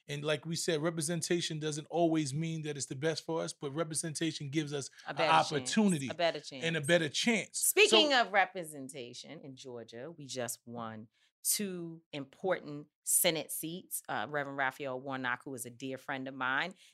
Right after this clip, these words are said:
Speaker 2: and Jon Ossoff, uh, have, uh, been able to beat two incumbents, which is very difficult to do,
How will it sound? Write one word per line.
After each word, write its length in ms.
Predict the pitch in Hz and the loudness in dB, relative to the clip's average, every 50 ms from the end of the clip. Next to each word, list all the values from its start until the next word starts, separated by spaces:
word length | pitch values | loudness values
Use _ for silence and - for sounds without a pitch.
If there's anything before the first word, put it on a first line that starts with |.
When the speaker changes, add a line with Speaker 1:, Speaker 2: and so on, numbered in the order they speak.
| _ - | _ -6
Speaker 2:
and 360 | 160 180 180 180 175 170 165 | -4 -2 0 0 0 -2 -4
Jon 360 | - - 151 147 151 151 147 147 - | -4 -4 -2 -2 -2 -2 -4 -6 -8
Ossoff, 560 | 156 156 147 151 - - 151 139 156 202 302 - _ _ _ _ _ _ - | -10 -8 -4 -4 -2 -2 -2 -2 -2 -4 -6 -10 _ _ _ _ _ _ -6
uh, 240 | 143 143 139 135 131 - | -4 -2 -2 -2 -4 -6
have, 420 | - - 170 156 147 143 143 139 131 135 _ _ | -6 -2 0 0 2 2 0 -2 -4 -8 _ _
uh, 240 | - 156 147 131 120 123 | -8 -8 -6 -6 -8 -8
been 240 | 127 165 170 160 - | -6 -6 -6 -6 -6
able 360 | - 165 160 156 156 156 151 | -8 -8 -8 -8 -8 -8 -6
to 180 | 151 - - 147 | -4 -2 -2 -4
beat 400 | 120 110 - 190 196 185 - - | -6 -8 -8 -8 -8 -8 -4 -2
two 260 | - - 269 262 220 - | -2 -2 -2 -2 -6 -6
incumbents, 840 | - 165 160 - - - - - 208 196 190 190 190 208 - - - | -8 -8 -10 -10 -14 -12 -8 -6 -6 -4 -4 -6 -8 -10 -10 -8 -4
which 180 | 165 175 170 - | -4 -4 -4 -4
is 260 | 165 160 - - - _ _ _ _ _ _ _ _ - | -6 -6 -6 -8 -10 _ _ _ _ _ _ _ _ -20
very 540 | 123 123 131 147 185 294 285 240 202 185 170 | -20 -20 -14 0 4 6 6 6 6 2 -2
difficult 580 | 143 147 143 - - 127 - - 143 120 117 - | -10 -10 -12 -12 -12 -16 -16 -14 -14 -12 -12 -14
to 140 | - 131 | -16 -16
do, 380 | 120 123 127 127 127 135 156 170 | -16 -14 -14 -12 -12 -12 -12 -14